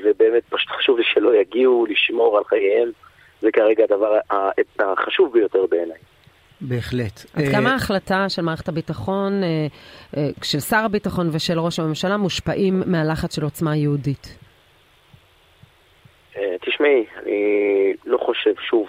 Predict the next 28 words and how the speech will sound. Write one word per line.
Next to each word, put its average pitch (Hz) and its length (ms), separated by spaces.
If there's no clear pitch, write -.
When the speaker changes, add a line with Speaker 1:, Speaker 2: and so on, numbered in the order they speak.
Speaker 1:
שזה 90 240
נכון. 101 360
אני 120 100
מעולם 117 420
לא 107 100
מחבר, 107 540
אני, 85 200
אני 85 280
אולי 101 240
קצת - 240
תמים, 98 280
אני 92 100
לא 117 160
מחבר 107 360
פעולות 104 380
אופרטיביות 107 720
לתהליכים 95 720
או, 92 40
או 92 300
Speaker 3:
אתם 104 80
Speaker 1:
הליכים. 139 160
Speaker 3:
כן 311 160
מחברים, 147 400
אתם 139 180
דרשתם 139 420
פעולות. 208 460
Speaker 1:
לא, 123 160
לא, - 100